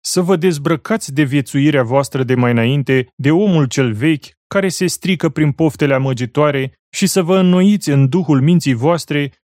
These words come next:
și să vă îmbrăcați în omul cel nou, cel după Dumnezeu, zidit într-o dreptate și în sfințenia adevărului. Pentru aceea,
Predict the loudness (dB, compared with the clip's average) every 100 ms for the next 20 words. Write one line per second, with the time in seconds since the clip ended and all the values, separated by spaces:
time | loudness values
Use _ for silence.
0 | -6 -4 -2 -2 0 0 0 -2 -4 -4
1 | -4 -6 -2 0 0 0 0 0 2 2
2 | 0 -4 _ -2 -2 -2 -2 0 0 0
3 | 0 0 0 -4 -8 -2 0 0 0 0
4 | 0 0 -2 -4 -4 -4 -4 -8 -8 -8
5 | -2 -2 -2 -2 -2 0 0 2 0 0
6 | -2 -2 0 0 0 -4 -10 _ _ _
7 | _ _ -2 0 0 -2 -2 0 0 -2